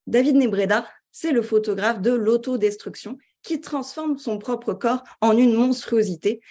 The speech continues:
parfois difficilement regardable. À travers cette présentation, euh, nous,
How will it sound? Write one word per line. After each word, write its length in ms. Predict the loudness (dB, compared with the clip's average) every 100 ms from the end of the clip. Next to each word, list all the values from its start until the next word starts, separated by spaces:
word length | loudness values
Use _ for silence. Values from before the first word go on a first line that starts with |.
| -16 -6
parfois 420 | -6 -6 -4 -2
difficilement 920 | -4 -4 -6 -4 -8 -4 -2 0 -2 -2
regardable. 680 | -2 0 -2 -4 -8 -12 -16 _ _ _ _ _ -20 -20 -20 -20 _
À 100 | -2
travers 320 | 0 2 2
cette 200 | 0 -2
présentation, 800 | 0 0 0 -2 -4 -4 -6 -6 _ _ _ _ -2
euh, 180 | 0 -2 -10 _ _ _ _ 0
nous, 260 | 0 0